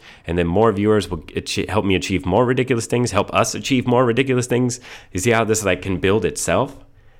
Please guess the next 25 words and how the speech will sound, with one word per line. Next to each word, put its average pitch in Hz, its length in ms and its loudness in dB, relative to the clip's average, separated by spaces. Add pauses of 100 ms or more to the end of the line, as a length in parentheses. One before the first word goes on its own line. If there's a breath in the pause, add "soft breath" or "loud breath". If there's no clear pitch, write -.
(500 soft breath)
It 78 100 -8
all 95 160 2
starts 107 380 -2
with 110 180 -2
you. 80 360 -2 (180)
If 90 220 -4
what 117 160 2
I've 127 140 -2
said 120 260 0
has 87 200 -2
inspired 104 640 0
you, 127 320 0 (540 soft breath)
then 95 320 0
join 110 240 2
the 123 80 0
team. - 520 -2 (120)
Let's 101 200 -2
do 127 160 2
this. 76 440 -2 (180)
And 85 160 -2
let's 98 220 0
make 104 220 0
some 90 220 -4
magic, 80 480 -2
man. 76 360 -4